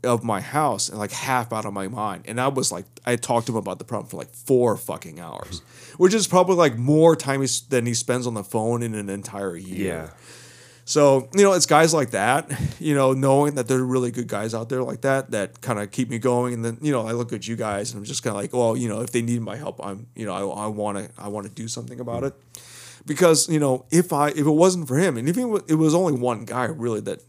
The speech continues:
Speaker 1: you know, did a lot for me, but, you know, even that one guy was just kinda like, I wouldn't be here without him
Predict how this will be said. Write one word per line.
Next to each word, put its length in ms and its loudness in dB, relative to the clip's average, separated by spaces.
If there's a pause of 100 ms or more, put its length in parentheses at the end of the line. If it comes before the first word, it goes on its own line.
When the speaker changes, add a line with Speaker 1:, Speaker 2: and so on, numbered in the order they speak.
(100)
Speaker 1:
you 100 -6
know, 120 -2
did 180 -2
a 40 -4
lot 300 -4
for 120 -12
me, 160 -12
but, 340 0
you 180 0
know, 120 0
even 280 0
that 180 0
one 340 -2
guy 300 -6
was 180 -8
just 160 -10
kinda 140 -6
like, 160 -10
I 100 -4
wouldn't 280 -4
be 160 -8
here 140 -10
without 280 -16
him 120 -20